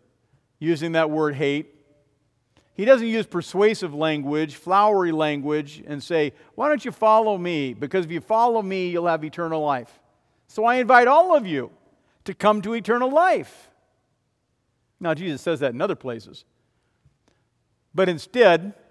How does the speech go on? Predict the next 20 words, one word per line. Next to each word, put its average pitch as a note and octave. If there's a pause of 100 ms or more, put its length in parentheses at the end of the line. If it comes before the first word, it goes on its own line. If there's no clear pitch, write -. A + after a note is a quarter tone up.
(680)
he G#3
does G3
the F#3+
opposite. D#3 (1120)
He, F3+
<laughs> E3+
instead, A#3
he G3+
tells A3
us G3 (420)
how C4
difficult G#3
it G3+
is C4
if E3+
you F#3+
choose A#3
to F3+
follow A3+
me. C3